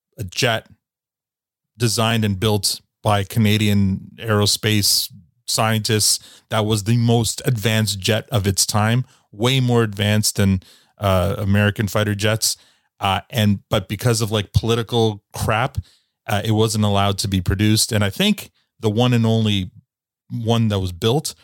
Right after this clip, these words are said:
was actually sunk into Lake Ontario or, or some lake or whatever. Like, it was disposed of. Uh, the movies with Dan Aykroyd, it's an interesting story, uh, of Canadian history, and it's, it's really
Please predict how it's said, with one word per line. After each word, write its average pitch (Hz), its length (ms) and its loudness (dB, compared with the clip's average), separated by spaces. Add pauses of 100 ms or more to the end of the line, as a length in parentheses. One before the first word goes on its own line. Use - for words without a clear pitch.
(140)
was 104 140 0
actually 107 340 0
sunk 113 400 2
into 101 360 2
Lake 101 220 2
Ontario 95 500 2
or, 101 200 0
or 104 40 -2
some 131 260 0
lake 110 260 0
or 98 80 2
whatever. 92 240 0
Like, 107 160 0
it 120 60 0
was 107 240 0 (400)
disposed 120 580 0
of. 95 220 -8 (420)
Uh, 101 220 0
the 101 160 -2
movies 131 680 2
with 101 180 0
Dan 107 200 0
Aykroyd, 127 480 0
it's 101 140 -4
an 113 80 2
interesting 120 420 2
story, 120 500 0 (360)
uh, 98 300 0
of 107 240 -2
Canadian 104 420 0
history, 117 540 0
and 101 180 2
it's, 95 180 0
it's 101 260 0
really 110 400 2